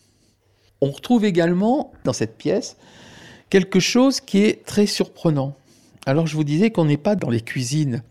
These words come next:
que nous connaissons actuelles, mais nous avons un îlot central. On a un îlot central, et c'est une pièce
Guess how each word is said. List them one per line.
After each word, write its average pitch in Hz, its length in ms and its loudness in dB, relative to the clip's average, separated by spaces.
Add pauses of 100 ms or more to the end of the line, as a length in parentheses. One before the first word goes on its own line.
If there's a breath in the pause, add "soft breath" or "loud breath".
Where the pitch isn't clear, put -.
(720 loud breath)
que - 80 -2
nous 120 120 0
connaissons 127 480 -4
actuelles, 196 600 -2
mais 247 260 4
nous 208 260 4
avons 175 400 4
un 139 120 2
îlot 151 280 2
central. 151 600 -8 (1120 soft breath)
On 131 160 2
a 208 60 6
un 214 100 6
îlot 208 200 4
central, 117 560 -4
et 151 60 -6
c'est - 260 -4
une 170 120 0
pièce 208 380 0